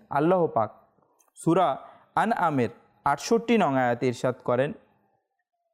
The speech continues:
কনজুল ইমান থেকে অনুবাদ, "আর যখনই তোমাকে শয়তান ভুলিয়ে দিবে, অতঃপর স্মরণে আসতেই জালিমদের নিকট বসো না।" তাফসিরাতে আহমদিয়াতে মুল্লা জীবন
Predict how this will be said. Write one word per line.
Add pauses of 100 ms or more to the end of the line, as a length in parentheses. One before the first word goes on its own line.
(680)
কনজুল
ইমান
থেকে
অনুবাদ, (100)
"আর
যখনই (240)
তোমাকে
শয়তান
ভুলিয়ে
দিবে, (380)
অতঃপর
স্মরণে
আসতেই (520)
জালিমদের
নিকট (160)
বসো
না।" (680)
তাফসিরাতে
আহমদিয়াতে (640)
মুল্লা
জীবন